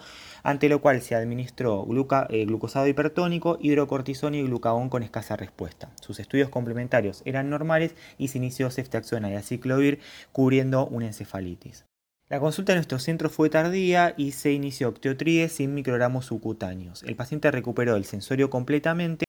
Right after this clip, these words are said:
alcanzando niveles normales de glucemia que sostuvo en el tiempo. Posterior al tratamiento, se constató que había ingerido veinte comprimidos de glibenclamida de cinco miligramos. A modo de discusión, el caso clínico pone en evidencia la baja sospecha de los profesionales respecto a los diagnósticos diferenciales toxicológicos de hipoglucemia.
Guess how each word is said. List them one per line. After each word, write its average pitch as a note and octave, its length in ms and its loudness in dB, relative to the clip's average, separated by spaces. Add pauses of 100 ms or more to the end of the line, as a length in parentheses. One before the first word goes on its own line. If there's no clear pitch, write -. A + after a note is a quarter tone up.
(280)
alcanzando C3 400 0
niveles A#2+ 340 0
normales B2 540 0
de A#2+ 320 0
glucemia C3+ 540 0
que C3 100 -4
sostuvo A2+ 380 -2
en A2 40 -2
el G2+ 120 0
tiempo. F#2+ 360 -6 (280)
Posterior C3+ 360 2
al D#3+ 140 4
tratamiento, E3+ 640 0
se E3 160 -2
constató A#2+ 540 -2
que C3+ 80 -2
había B2 180 2
ingerido A2+ 420 0
veinte C3 280 0
comprimidos C3 460 0
de C3 120 0
glibenclamida C#3 640 2
de B2 80 6
cinco A2+ 300 -4
miligramos. G2+ 580 -4 (560)
A B2+ 80 2
modo D#3+ 280 2
de D3+ 60 6
discusión, E3+ 600 0
el C3 100 -2
caso C3+ 240 -2
clínico D3+ 380 0
pone C#3+ 440 -2
en B2 160 -4
evidencia C#3 600 2
la A2 100 4
baja C3+ 220 2
sospecha C#3 500 0
de B2+ 60 2
los A#2 100 -2
profesionales C3+ 840 0
respecto C3 360 -4
a B2+ 60 4
los A2 140 -2
diagnósticos C3 560 -2
diferenciales B2+ 580 -2
toxicológicos A2 680 -2
de G#2 60 -4
hipoglucemia. F#2+ 640 -4